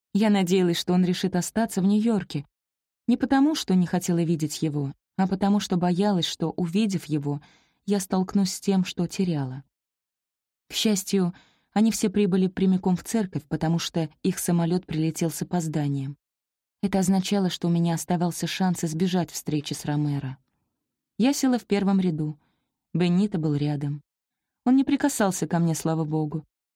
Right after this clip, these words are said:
поскольку это было неприемлемо перед свадьбой, но каждый раз, когда Ария или Джианна бросали на меня взгляд, мне казалось, что я делаю что-то неприличное, сидя рядом с мужчиной,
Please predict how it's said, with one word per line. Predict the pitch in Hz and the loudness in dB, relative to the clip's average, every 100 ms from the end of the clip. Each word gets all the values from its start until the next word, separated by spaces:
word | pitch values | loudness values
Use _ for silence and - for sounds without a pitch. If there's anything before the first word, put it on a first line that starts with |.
| _ 180 | _ -4
поскольку | - 196 190 185 | 0 0 2 0
это | 180 | 2
было | 170 175 175 | 0 2 2
неприемлемо | 190 190 202 180 196 151 135 143 | 2 2 0 2 2 2 0 -2
перед | 156 147 - | -2 -4 -4
свадьбой, | 175 208 170 160 | -2 0 0 0
но | 170 | 0
каждый | 175 254 220 196 | 0 -2 0 0
раз, | 185 185 - | 2 0 -2
когда | 151 139 151 | -4 -2 -4
Ария | - 180 170 156 | 0 0 0 -2
или | 165 156 151 | -2 -2 0
Джианна | 151 170 185 170 151 - _ _ _ - | 0 0 2 0 -2 -6 _ _ _ -2
бросали | 190 208 208 196 | 0 2 0 2
на | 185 | 2
меня | 175 165 156 | 2 0 0
взгляд, | 143 175 214 233 _ _ _ _ - | 0 0 0 -2 _ _ _ _ 0
мне | 226 214 | 0 2
казалось, | 202 185 185 175 | -2 0 0 0
что | - 175 | -2 0
я | 180 | 0
делаю | 170 180 170 | 0 0 0
что-то | - 185 185 175 - _ - | -2 -4 0 -2 -4 _ 0
неприличное, | 180 185 160 151 196 - - 151 139 - _ _ _ _ | 0 2 0 0 -2 -4 -4 -4 -4 -10 _ _ _ _
сидя | - 185 175 | -2 0 2
рядом | 165 160 156 | 0 0 -2
с | - | -2
мужчиной, | 160 - - 220 185 | -4 -2 0 2 2